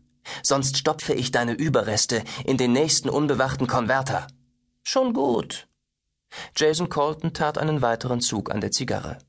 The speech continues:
Er sah zu, wie sich die Glut millimeterweise durch die Tabakblätter fraß und tippte den Aschekranz schließlich auf den Boden.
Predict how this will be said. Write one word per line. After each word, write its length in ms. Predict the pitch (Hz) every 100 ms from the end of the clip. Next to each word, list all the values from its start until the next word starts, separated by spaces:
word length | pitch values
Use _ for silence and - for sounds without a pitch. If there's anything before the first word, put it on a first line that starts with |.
| _ _ _ -
Er 80 | 143
sah 160 | 151
zu, 340 | 151 - 180 180 - - - -
wie 100 | 151
sich 180 | 147
die 100 | 156
Glut 400 | 139 147 170 -
millimeterweise 880 | 151 151 139 151 147 117 117 120 123
durch 160 | 131 135
die 100 | 139
Tabakblätter 640 | 147 110 101 101 98 101
fraß 400 | - 107 113 - - - - _
und 300 | - 151 -
tippte 320 | - 185 -
den 220 | 147 139 -
Aschekranz 600 | 131 - - 107 113 -
schließlich 400 | 120 110 - 110
auf 80 |
den 140 | - 139
Boden. 320 | - -